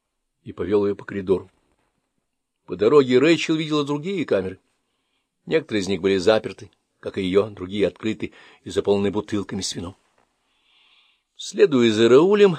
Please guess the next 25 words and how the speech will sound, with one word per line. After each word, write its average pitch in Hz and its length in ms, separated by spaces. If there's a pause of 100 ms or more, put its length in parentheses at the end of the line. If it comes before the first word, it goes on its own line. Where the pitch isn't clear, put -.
(140)
Рэйчел 139 460
поднялась 101 500
по - 120
лестнице 85 640 (540)
и 98 100
оказалась 160 580
во 160 120
внутреннем 175 500
дворе, 135 460 (320)
залитым 104 680
лунным 90 300
светом 127 500 (640)
и 113 80
окружённым 110 500
по 101 80
периметру 104 500 (200)
высокими 101 400
стенами. 90 500 (1080)
Выход 202 460
представлял 135 520
собою 139 540 (100)
арку, 113 640 (200)
закрывавшуюся 110 960
отпускными 104 540
воротами, 95 520